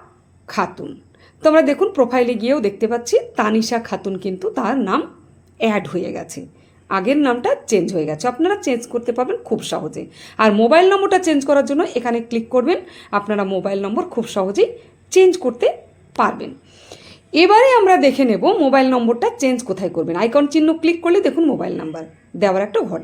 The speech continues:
দিয়ে দিয়েছে। এবারে এই যে শিশুটার মোবাইল নম্বর চেঞ্জ হলো, তার নামটা লেখা হলো, তো শিশুটার এক মাসের, তার এখন আমরা কি করব? ইকেওয়াইসি করব।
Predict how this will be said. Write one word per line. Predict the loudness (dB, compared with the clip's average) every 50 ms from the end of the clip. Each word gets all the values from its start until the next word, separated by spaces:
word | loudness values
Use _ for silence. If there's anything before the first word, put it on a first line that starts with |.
| -10
দিয়ে | -12 -12 -10 -10
দিয়েছে। | -12 -14 -14 -16 -20 -20 -20 _ _ _ _ _ _ _ -20 -20 -20 -20 -20 -20 -6 0 2
এবারে | 4 6 6 4 2 0 2 4 6
এই | 6 8 8 8
যে | 6 6 6 4
শিশুটার | 2 2 2 2 0 -2 0 2 2 4 4 2 0 0 0
মোবাইল | 0 2 2 2 2 4 4 2
নম্বর | 2 0 -2 -2 0
চেঞ্জ | 0 2 2 2 2 0
হলো, | 0 0 0 -2 -2 -6 -12 -20 -20 -20 -20 _ _ 2
তার | 4 4 4 2 0 -4 -6 -6 -4 -2 0
নামটা | 0 2 2 0 2 4 6 6 6 4
লেখা | 4 2 0 0 2 4
হলো, | 2 4 4 2 0 -2 -6 -14 -20 -20 -20 _ 0
তো | 0 4 4
শিশুটার | 4 6 6 4 6 4 4 2 0 0 2 2 2
এক | 2 0 0 0
মাসের, | 0 0 0 0 -2 -2 -4 -10 -4 2 4
তার | 6 6 4 4 2 -2 -2 -4
এখন | -2 -2 -2 -2 -2 -4
আমরা | -4 -4 -4 -4 -4 -6
কি | -8 -8 -4 -4
করব? | -4 -2 -2 -4 -4 -2 -4 -4
ইকেওয়াইসি | -4 -2 0 0 0 2 0 -2 -4 -6 -8 -12 -12 -10
করব। | -10 -10 -10 -12